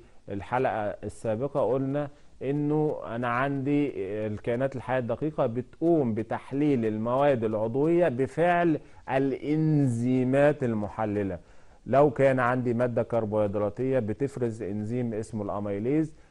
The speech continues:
لو كان عندي بروتينات بتفرز عليها إنزيم اسمه اللايبيز،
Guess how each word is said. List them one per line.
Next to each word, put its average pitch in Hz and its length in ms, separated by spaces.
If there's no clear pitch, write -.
لو 117 200
كان 127 220
عندي 123 300
بروتينات 110 640
بتفرز 110 580
عليها 107 560
إنزيم 104 580
اسمه 110 580
اللايبيز، 120 840